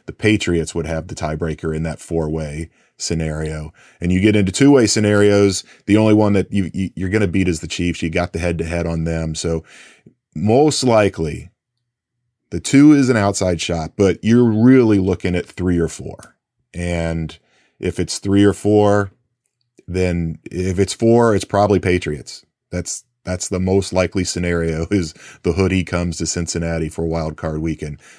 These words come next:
If it's three, then y-, who knows? There, there's so many things still at play at the bottom end of that. And, and a lot comes down to what happens with the, the Chargers and Raiders. It could be any number of opponents if they do get into the three, but it feels right now, if you're, if you're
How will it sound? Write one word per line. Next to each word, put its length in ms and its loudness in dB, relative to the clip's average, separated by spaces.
If 80 -10
it's 180 -2
three, 480 4
then 140 2
y-, 320 2
who 140 6
knows? 480 0
There, 160 2
there's 200 2
so 120 4
many 120 4
things 300 2
still 260 4
at 80 -2
play 220 0
at 100 -2
the 60 -2
bottom 380 2
end 140 0
of 100 0
that. 280 0
And, 240 -2
and 120 -2
a 40 0
lot 240 -2
comes 260 -4
down 280 -2
to 200 -2
what 160 -4
happens 380 -4
with 120 -6
the, 240 -2
the 120 -8
Chargers 460 -2
and 120 -6
Raiders. 400 -2
It 120 -6
could 160 -2
be 160 0
any 160 -2
number 240 -2
of 60 -2
opponents 460 -6
if 140 -10
they 120 -6
do 220 -4
get 160 -4
into 180 -4
the 120 -8
three, 360 -4
but 200 -8
it 140 0
feels 300 4
right 160 2
now, 200 2
if 100 -4
you're, 140 -2
if 220 -8
you're 240 -2